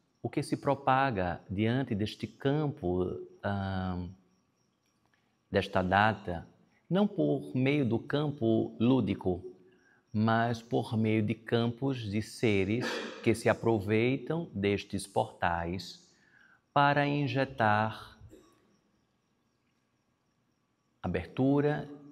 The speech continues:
de campos energéticos não tão firmados com uma luminosidade espiritual.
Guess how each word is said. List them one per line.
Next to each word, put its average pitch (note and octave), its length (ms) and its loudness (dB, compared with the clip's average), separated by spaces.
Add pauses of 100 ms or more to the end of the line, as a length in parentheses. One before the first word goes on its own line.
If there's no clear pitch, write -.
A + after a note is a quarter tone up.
de G#2+ 120 -2
campos A#2+ 400 -2
energéticos G2 1200 -4 (1600)
não A#2 520 0
tão A2 560 0 (1120)
firmados F#2+ 1120 -2
com B2 340 -4
uma B2+ 320 0
luminosidade B2 1120 0
espiritual. F2+ 1200 -6